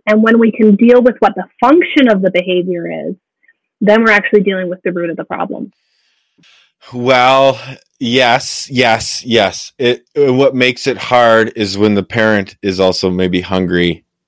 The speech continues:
Speaker 2: sleepy, the expectations they've put on themselves as a caregiver to, to perf-,
Speaker 1: Self-care, right?
Speaker 2: you know, to perf-, to perform.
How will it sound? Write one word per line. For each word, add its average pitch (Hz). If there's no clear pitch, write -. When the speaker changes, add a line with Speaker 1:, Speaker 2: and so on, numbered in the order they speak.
Speaker 2:
sleepy, 85
the 104
expectations 98
they've 92
put 107
on 95
themselves 90
as 85
a 80
caregiver 85
to, 98
to -
perf-, -
Speaker 1:
Self-care, 202
right? 180
Speaker 2:
you 107
know, 95
to 95
perf-, -
to 101
perform. 90